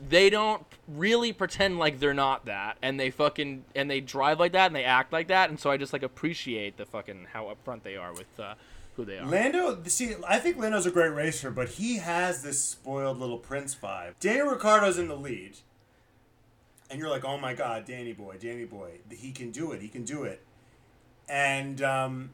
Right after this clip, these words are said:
Speaker 2: and I'm thinking in my head, like, Dan-, like, Lando is Zach Brown's son. Like, the fix could be in here.
Speaker 1: Right.
Speaker 2: And they, they could shiv Danny, be like, "Hey, there's some vibrations. Why don't you come in for a tire change?" Or I don't know, like, some <laughs> bullshit.
Speaker 1: Right, right,
Speaker 2: And I'm
Speaker 1: right.
Speaker 2: like, "Don't you do this.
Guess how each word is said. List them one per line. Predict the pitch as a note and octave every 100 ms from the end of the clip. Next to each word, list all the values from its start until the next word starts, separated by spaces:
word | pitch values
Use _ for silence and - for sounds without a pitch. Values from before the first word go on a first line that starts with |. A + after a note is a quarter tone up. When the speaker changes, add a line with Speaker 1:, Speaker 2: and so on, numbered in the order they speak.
| _ _
Speaker 2:
and | D3 D#3+
I'm | A3+ B3+
thinking | A3+ F3
in | D3
my | D3+ E3
head, | D3 B2 G#2+ A#2
like, | A#2 G#2+ - -
Dan-, | C#3 D3+ - -
like, | C#3+ C3
Lando | E3 E3 C#3+ B2
is | A#2
Zach | A#2 G#2+
Brown's | A#2+ G#2 G2 -
son. | - F#2+ E2 _ -
Like, | A2 - _ A#2+
the | A2+
fix | C3+ - E3+ -
could | - C#3+ C3+
be | A2+ G#2
in | F2+ -
here. | F2+ F2 - _ _ _
Speaker 1:
Right. | B2+ A2 G#2 - -
Speaker 2:
And | B2+ B2+
they, | B2+ C3
they | B2+
could | C3 B2
shiv | - D3 B2 -
Danny, | B2 A#2 A2+
be | A2+
like, | A2+ A#2
"Hey, | G#3+ B3+
there's | F#3 F3
some | E3+
vibrations. | D#3+ D#3+ E3 F3+ - A#2
Why | C3
don't | - -
you |
come | - G3+ G3+
in | G3+ F#3+
for | - -
a |
tire | - - F#3+ -
change?" | C3+ A2 -
Or | - -
I | -
don't | - C#3+
know, | E3+
like, | E3 -
some | - C#4+ C4+ G#3
<laughs> |
bullshit. | C#4 E3 C3+ B2
Speaker 1:
Right, | C3+ B2 B2
right, | C#3+ D3 D3
Speaker 2:
And | C#3 F#3
I'm | F3+
Speaker 1:
right. | F3+
Speaker 2:
like, | E3+
"Don't | F3 F3
you | F3+ F3+
do | - A3
this. | G#3 E3 -